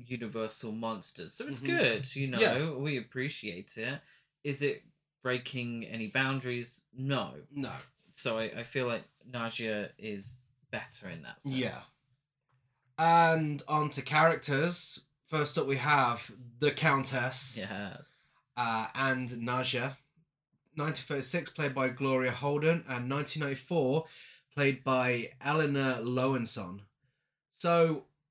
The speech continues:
Speaker 2: I mean, Gloria Holden is just,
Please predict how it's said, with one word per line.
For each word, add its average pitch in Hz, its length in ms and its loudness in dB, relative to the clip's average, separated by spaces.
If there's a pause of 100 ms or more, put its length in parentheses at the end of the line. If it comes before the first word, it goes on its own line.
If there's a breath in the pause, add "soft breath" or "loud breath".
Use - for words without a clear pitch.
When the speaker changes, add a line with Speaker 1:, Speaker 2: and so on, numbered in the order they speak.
Speaker 2:
I 156 80 0
mean, 147 520 0 (200)
Gloria 151 320 4
Holden 127 680 0
is 113 320 -6
just, - 680 -6